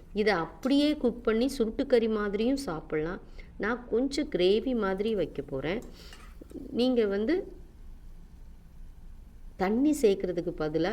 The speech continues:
இந்த பீஃப் வந்து தேங்காய் பால்ல வேகணும். நான் ஒரு அரை கப்பு தேங்காயை நல்லா கெட்டியா பால் எடுத்து வச்சிருக்கேன். இது அ-,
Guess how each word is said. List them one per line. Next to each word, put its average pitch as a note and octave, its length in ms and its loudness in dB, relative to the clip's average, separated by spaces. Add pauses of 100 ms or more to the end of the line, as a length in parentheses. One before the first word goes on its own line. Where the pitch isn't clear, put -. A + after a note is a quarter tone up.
இந்த F3+ 240 0
பீஃப் G#3+ 420 0
வந்து F3 420 -2
தேங்காய் A#3+ 500 4
பால்ல E3 320 0
வேகணும். D#3 400 0 (360)
நான் F3 240 2
ஒரு E3+ 220 6
அரை E3 320 0
கப்பு - 420 0 (760)
தேங்காயை G3+ 680 4
நல்லா F#3 800 2 (160)
கெட்டியா A3+ 580 2
பால் E3+ 260 0
எடுத்து E3+ 340 0
வச்சிருக்கேன். D3+ 440 -4
இது A3 140 -2
அ-, D3 260 -4